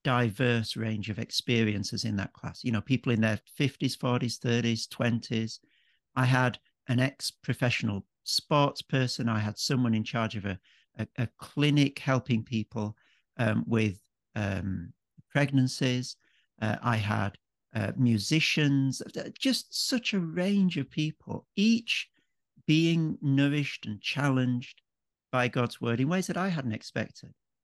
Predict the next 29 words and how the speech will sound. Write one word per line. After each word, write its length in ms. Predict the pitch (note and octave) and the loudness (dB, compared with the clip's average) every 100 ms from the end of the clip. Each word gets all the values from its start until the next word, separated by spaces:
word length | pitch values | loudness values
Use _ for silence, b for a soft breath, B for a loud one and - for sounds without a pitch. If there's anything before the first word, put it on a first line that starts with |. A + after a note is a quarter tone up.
| _ _ _ _ | _ _ _ _
And 220 | C3+ C#3 | 2 4
it 120 | C#3+ - | 4 2
was, 360 | C#3+ C#3 - - _ - | 2 2 -2 -8 _ -4
it 80 | D#3+ | -2
was 160 | C#3 | 0
humbling 440 | D3 D3+ D#3+ A3+ A#3 | 2 2 2 0 -2
for 140 | - | -2
me 320 | B2 C#3 C4+ - _ _ _ _ _ _ | -2 0 -2 -8 _ _ _ _ _ _
to 100 | - | -4
realize 520 | B2+ C#3+ B2+ B2 B2 - | 2 2 4 2 0 -2
that 100 | B2 | -2
I'm 180 | B2 | -2
a 60 | B2+ | -2
very, 320 | A#2+ C#3 C3 | -2 -2 -2
very 420 | A#2 C3+ A#2+ A#2+ - _ _ _ _ | -2 -4 -4 -6 -12 _ _ _ _
small, 840 | - - C#3 D3 C3+ A#2+ G#2+ - | -8 0 2 4 4 4 0 -2
uh, 100 | - | 0
my 320 | D3+ D#3 D3+ C#3+ _ _ - | 2 4 2 2 _ _ -8
experience 720 | C#3+ - - G3+ G3 A2+ - | -6 -4 0 2 2 0 -2
of 100 | G#2+ | -6
the 100 | B2 | -2
world 400 | A2 A2 G2 E2+ | 0 2 0 -4
is, 200 | G#2 - | -8 -6
is 160 | C3+ A2 | -4 -2
so 140 | C#3+ | 0
small, 580 | C3 - G2 F#2 - - _ _ _ _ | -2 0 0 0 -4 -14 _ _ _ _
um, 320 | B2 B2+ B2+ - | 0 0 0 -2
but 200 | D3+ - | -4 -2
just 520 | - A3 F#3+ - - | 0 2 2 -4 -10